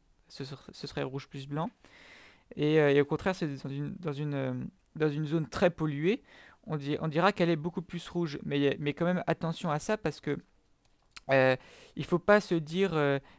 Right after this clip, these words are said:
si à l'horizon, euh, vous allez voir, euh, une lune, euh, méga, euh, méga rouge, rouge, rouge, ça veut pas forcément dire,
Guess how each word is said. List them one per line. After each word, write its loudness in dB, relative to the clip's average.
si -2
à 8
l'horizon, 2
euh, -2
vous -8
allez 0
voir, 2
euh, 0
une -4
lune, -4
euh, -2
méga, 0
euh, 2
méga 0
rouge, -2
rouge, -6
rouge, -4
ça 4
veut 6
pas 4
forcément -2
dire, -2